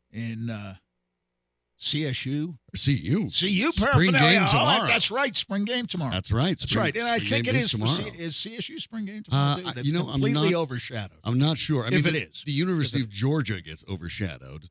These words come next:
Speaker 2: The back-to-back defending champions get overshadowed by the C U Buffaloes tomorrow in their spring game. So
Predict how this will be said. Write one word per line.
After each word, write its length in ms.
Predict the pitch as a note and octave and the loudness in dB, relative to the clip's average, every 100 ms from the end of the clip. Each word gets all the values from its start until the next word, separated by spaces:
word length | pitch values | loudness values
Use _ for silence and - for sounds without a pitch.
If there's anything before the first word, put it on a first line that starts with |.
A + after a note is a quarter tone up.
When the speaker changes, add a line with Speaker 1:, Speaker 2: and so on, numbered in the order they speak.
| - | -14
Speaker 2:
The 80 | F#2 | -10
back-to-back 480 | F2 G#2+ - G#2+ G2+ | -6 -6 -6 -8 -8
defending 340 | - A2 E2+ | -10 -10 -12
champions 460 | - A#2 - - - | -8 -6 -6 -12 -10
get 140 | F#2+ | -6
overshadowed 680 | D#2 C#2+ D2 F2 D2 C#2+ C#2 | -6 -6 -6 -6 -6 -10 -12
by 260 | D#2+ D2+ D2 | -10 -10 -10
the 300 | D2 C2+ B1+ _ | -14 -16 -18 _
C 160 | - | -10
U 100 | F#2 | -8
Buffaloes 420 | C#2+ D2 D2+ D2 - | -8 -10 -12 -16 -16
tomorrow 380 | D#2 C#2 C2+ | -16 -16 -16
in 80 | C2+ | -16
their 80 | C#2 | -18
spring 280 | - D#2+ C#2 | -18 -18 -20
game. 260 | C2 C#2+ | -20 -20
So 160 | - | -18